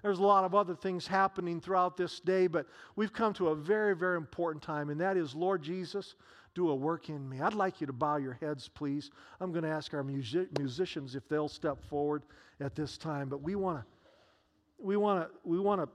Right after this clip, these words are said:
internalize this. You, you've heard,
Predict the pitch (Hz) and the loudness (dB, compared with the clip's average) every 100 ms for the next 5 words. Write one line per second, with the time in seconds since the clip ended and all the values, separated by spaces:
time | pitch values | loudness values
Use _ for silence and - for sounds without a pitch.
0 | _ - 160 156 - 170 165 151 131 113 | _ -4 -4 -4 -6 -4 -2 -2 -2 -4
1 | 113 110 131 123 - - 151 175 143 127 | -8 -14 -16 -14 -16 -6 -6 -4 -6 -6
2 | - 185 196 196 | -4 0 2 2